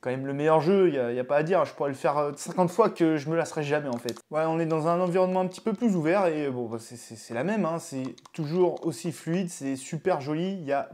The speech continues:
pas grand chose à dire. Bon, j'ai envie de dire, c'est validé au niveau de la Dreamcast. Bien, maintenant, y a une chose à savoir en plus, parce que Certes, elle fait du rétro gaming, mais pas que. Comme je vous l'ai dit, c'est un mini P C. Qui dit mini P C dit un processeur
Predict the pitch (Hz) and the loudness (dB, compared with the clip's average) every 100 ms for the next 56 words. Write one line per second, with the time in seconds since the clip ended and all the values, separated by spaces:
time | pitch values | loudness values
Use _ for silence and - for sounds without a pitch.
0 | - - 185 139 123 123 170 175 196 185 | -8 -2 -2 -2 -10 -2 -2 -2 0 0
1 | 143 - - 175 156 208 226 - - 175 | 0 -2 4 4 6 6 6 2 4 6
2 | 208 165 - 170 170 165 156 202 - 175 | 6 4 -8 -4 -2 0 0 0 4 4
3 | 185 143 156 165 160 190 156 185 185 139 | 6 4 2 2 2 0 4 4 4 0
4 | 135 196 165 156 127 110 - - - 151 | 2 4 4 2 0 -6 -10 -18 -6 4
5 | 262 311 220 214 214 262 262 247 202 147 | 6 6 6 2 6 8 8 6 2 0
6 | 151 202 196 156 190 175 - 226 165 - | 6 6 6 2 0 0 4 4 4 -2
7 | - _ 233 226 208 170 139 135 285 311 | -14 _ 0 2 4 4 2 0 2 4
8 | 190 175 - 165 - - _ - 226 214 | 4 2 4 2 0 -14 _ 4 6 6
9 | - - - - 220 165 160 175 233 185 | 2 -4 -2 0 0 2 2 4 4 4
10 | 160 123 - _ 151 185 226 240 208 135 | 2 -2 -10 _ 2 4 8 8 6 0
11 | - _ 349 302 240 208 175 180 302 - | -4 _ 8 10 8 8 6 6 4 4
12 | - 180 226 214 180 170 147 160 233 240 | 6 6 6 4 4 4 4 4 4 4
13 | 208 165 147 - 139 120 139 123 123 - | 0 0 -2 -2 -4 -2 -2 0 0 0
14 | 120 - 240 285 190 160 208 202 - 131 | 0 4 4 6 4 6 6 4 0 0
15 | 127 156 139 143 - 139 120 | 0 -2 -4 -4 0 0 0